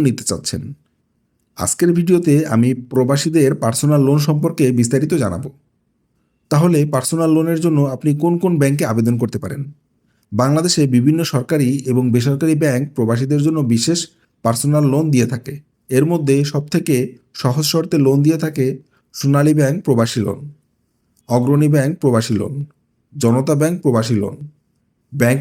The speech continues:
এশিয়া প্রবাসী লোন এবং প্রবাসী কল্যাণ ব্যাংক বিশেষ লোন। এই সকল ব্যাংক থেকে আপনি খুব সহজে প্রবাসী লোন পেতে পারেন। এবার চলুন আমরা জেনে নেই এই সকল ব্যাংক থেকে আপনি প্রবাসী লোন নিতে গেলে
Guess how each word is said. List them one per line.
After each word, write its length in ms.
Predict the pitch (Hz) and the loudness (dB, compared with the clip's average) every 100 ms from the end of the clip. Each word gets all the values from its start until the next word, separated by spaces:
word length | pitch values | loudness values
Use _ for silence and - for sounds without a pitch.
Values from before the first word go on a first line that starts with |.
| 139 | -2
এশিয়া 300 | 131 170 165 | -2 0 -2
প্রবাসী 380 | 147 113 110 113 | 0 0 0 -2
লোন 200 | 92 147 147 - _ _ _ _ - | -4 -6 -10 -14 _ _ _ _ -4
এবং 220 | 139 156 143 | 0 2 0
প্রবাসী 400 | 147 123 127 131 147 | 0 0 0 -2 -2
কল্যাণ 260 | 139 139 139 | 0 0 0
ব্যাংক 200 | 127 156 185 | 0 -2 -2
বিশেষ 260 | 120 131 120 | -4 -2 -2
লোন। 200 | - 117 139 143 _ _ _ _ _ _ 135 | -4 -6 -8 -14 _ _ _ _ _ _ -2
এই 120 | 147 | 0
সকল 260 | 175 185 165 | 0 0 0
ব্যাংক 220 | 143 156 | 0 -2
থেকে 240 | 165 - 135 120 | -4 -2 -2 -2
আপনি 160 | 117 143 143 | -4 -4 -4
খুব 120 | 156 | -6
সহজে 440 | 147 139 156 156 127 143 - _ _ - | -2 0 0 0 -2 -4 -12 _ _ -2
প্রবাসী 320 | 123 131 160 | 0 2 2
লোন 240 | 151 135 143 - _ _ | 4 2 0 -6 _ _
পেতে 220 | 143 139 | -2 0
পারেন। 240 | 123 - 147 147 - _ _ _ _ _ _ _ _ _ 135 | -2 -2 -6 -10 -12 _ _ _ _ _ _ _ _ _ -2
এবার 220 | 147 170 | 0 0
চলুন 300 | 180 160 147 147 | 0 2 2 0
আমরা 200 | 123 120 | 0 2
জেনে 240 | 131 175 | 2 2
নেই 220 | 170 143 147 - _ - | 2 0 0 -8 _ -2
এই 120 | 139 143 | -2 0
সকল 180 | 190 165 131 | 0 0 0
ব্যাংক 160 | 147 170 | -2 -2
থেকে 240 | 175 151 131 | -2 0 0
আপনি 260 | 123 147 151 | -2 0 0
প্রবাসী 400 | 147 131 139 160 | 2 0 0 0
লোন 200 | 151 156 | 0 2
নিতে 240 | 160 156 160 | 0 0 0
গেলে 240 | 165 131 | 0 0